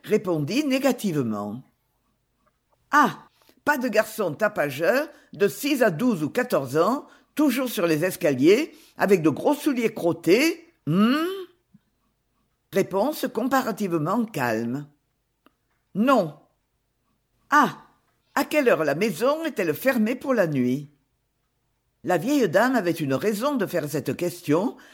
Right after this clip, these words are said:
c'était la présence et la quantité des objets précieux déjà mentionnés.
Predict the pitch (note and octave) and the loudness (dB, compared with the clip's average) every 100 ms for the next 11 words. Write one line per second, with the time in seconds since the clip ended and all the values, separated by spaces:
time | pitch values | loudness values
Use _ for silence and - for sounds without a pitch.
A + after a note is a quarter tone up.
0 | - - G3 G3 D3+ - A#3+ F3+ B3 C4 | -12 -4 0 2 0 2 2 2 -2 -2
1 | F#3 C#3 - C4 G#3+ F3 - F3+ C#4 - | -2 -2 -2 -2 -2 -4 0 2 2 -4
2 | - F3 F3 A#3+ G3+ F3+ - A#3 A3+ - | -2 2 2 2 0 -4 -2 -4 -4 -4
3 | A3+ C#4+ E3+ G#3 E3+ B3 D4 A#3+ - D#3+ | -2 -2 2 0 2 -2 0 -4 -2 -2
4 | A#2 A#2 B2 | 0 -4 -6